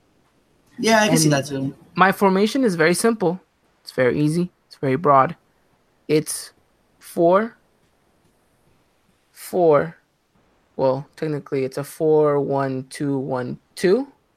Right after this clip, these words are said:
Speaker 2: And let me paint the picture to you. It's actually a very central formation. It's very narrow. It's your back four.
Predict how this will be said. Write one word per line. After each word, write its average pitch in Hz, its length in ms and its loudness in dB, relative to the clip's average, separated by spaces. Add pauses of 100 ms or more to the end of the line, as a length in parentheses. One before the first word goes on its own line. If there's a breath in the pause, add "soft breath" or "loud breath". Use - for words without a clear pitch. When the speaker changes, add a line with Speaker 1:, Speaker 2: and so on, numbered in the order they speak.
(680)
Speaker 2:
And 139 100 0
let 156 60 0
me 151 40 -2
paint 160 180 -6
the 151 60 -6
picture 151 280 -4
to 139 140 -10
you. - 160 -12 (1120)
It's 160 100 -2
actually 170 600 0 (180)
a 151 80 -8
very 156 200 2
central - 760 -4
formation. - 560 -10 (300)
It's - 100 -20
very 143 200 -4
narrow. 147 340 -4 (880)
It's - 460 -10 (260)
your - 80 -10
back 139 180 -2
four. 156 280 -4